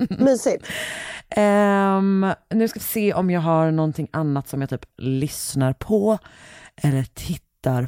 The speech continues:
Speaker 1: på. Nej. Alltså vi, jag håller på att typ kolla igenom andra säsongen av Succession för att jag inte gjorde det när den kom.
Speaker 2: Nej, vi är inte heller helt kapp, alltså.
Speaker 1: Nej.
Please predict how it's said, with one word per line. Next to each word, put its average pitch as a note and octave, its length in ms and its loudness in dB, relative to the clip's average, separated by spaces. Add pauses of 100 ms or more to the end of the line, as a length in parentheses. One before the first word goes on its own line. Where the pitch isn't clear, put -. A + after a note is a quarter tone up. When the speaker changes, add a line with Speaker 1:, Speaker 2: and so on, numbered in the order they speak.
Speaker 1:
på. F3 400 2 (1040)
Nej. F3+ 480 0 (160)
Alltså G#3+ 160 0
vi, A3+ 220 2
jag A#3+ 120 4
håller B3+ 140 2
på A3 140 2
att G#3+ 60 0
typ G3+ 140 -2
kolla F#3+ 180 2
igenom F3 200 2
andra D#3+ 240 2
säsongen D#3 320 2
av D3 40 2
Succession G3+ 640 -2
för G3+ 80 -6
att - 40 -4
jag C#3+ 140 2
inte C#3 180 -2
gjorde C3+ 320 0
det C3+ 180 -4 (400)
när D#3+ 120 2
den A#2+ 160 -2
kom. F3 140 2
Speaker 2:
Nej, G3 180 2
vi G#3 360 4
är G3+ 40 6
inte G3 200 2
heller F#3+ 400 4
helt D#3+ 420 -2
kapp, - 340 -6
alltså. C#3 260 -4 (140)
Speaker 1:
Nej. F3+ 260 2